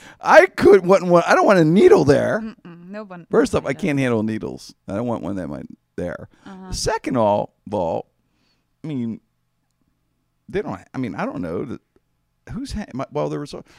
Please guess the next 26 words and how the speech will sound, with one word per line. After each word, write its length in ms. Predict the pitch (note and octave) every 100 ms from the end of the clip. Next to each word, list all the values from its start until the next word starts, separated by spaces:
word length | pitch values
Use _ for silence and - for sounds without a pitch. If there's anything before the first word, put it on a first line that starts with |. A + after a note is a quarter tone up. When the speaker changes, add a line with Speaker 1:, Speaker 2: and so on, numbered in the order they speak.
| _
Speaker 1:
there's 120 | D3+ F3
Speaker 2:
I 40 |
Speaker 1:
always 160 | D4+ F#3+
Speaker 2:
think 100 | C#3+
Speaker 1:
that 40 |
Speaker 2:
this 60 | C#3
Speaker 1:
one 120 | E3
Speaker 2:
is 40 |
Speaker 1:
old 180 | D#3 D#3
Speaker 2:
for 40 | C3+
Speaker 1:
uncle. 280 | C#3+ B2 -
<laughs> 600 | - G#4+ - - D#3 -
Look 160 | A3+
at 80 | A#3+
this, 160 | A#3 A#2+
around 300 | B2+ A#2+ D#3+
his 100 | A2
nuts 280 | G#2+ G3 -
around 200 | A#2 B2
his 120 | A#2+
ankles. 240 | G#3 - G#3+
Speaker 2:
Yeah. 280 | G#3+ F#3+
Speaker 1:
Th-, 160 | E3+ D3
th-, 140 | F3+ -
there's 180 | E3+ E3
that. 200 | F3